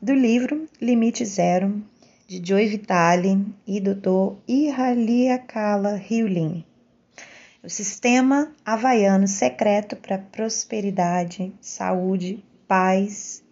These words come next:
e mais ainda. Vamos lá ler e comentar, então, o livro que todo mundo quer ler, né? Pra conhecer melhor o Ho'oponopono.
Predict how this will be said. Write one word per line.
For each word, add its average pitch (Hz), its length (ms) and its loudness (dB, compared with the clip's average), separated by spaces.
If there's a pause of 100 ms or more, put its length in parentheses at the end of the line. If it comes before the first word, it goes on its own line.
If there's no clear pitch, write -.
(140)
e 226 120 -8
mais 170 360 -4
ainda. - 440 -4 (1080)
Vamos 175 220 -10
lá 170 120 -4
ler 170 320 2
e 247 80 -2
comentar, 202 600 2
então, 226 440 2 (600)
o 277 100 -4
livro 247 480 4 (880)
que 233 100 -10
todo 233 460 2
mundo 220 580 4 (220)
quer 220 240 4
ler, 208 400 4
né? 254 300 2 (280)
Pra 220 200 4
conhecer 226 580 4
melhor 196 480 2 (760)
o 214 140 -2
Ho'oponopono. 190 720 0